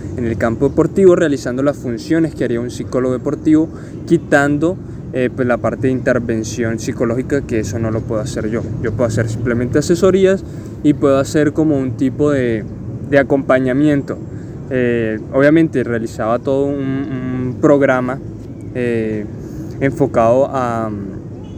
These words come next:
a ciertas habilidades sociales que se requieren dentro del, del marco de, de, del deporte, eh, y pues se trabajaba con los,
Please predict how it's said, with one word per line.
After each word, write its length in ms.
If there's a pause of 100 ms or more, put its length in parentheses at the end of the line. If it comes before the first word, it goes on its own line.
(360)
a 80
ciertas 380
habilidades 580
sociales 800 (320)
que 100
se 160
requieren 460
dentro 380
del, 320 (640)
del 160
marco 400
de, 160
de, 300
del 200
deporte, 560 (640)
eh, 600
y 100
pues 160
se 140
trabajaba 460
con 280
los, 160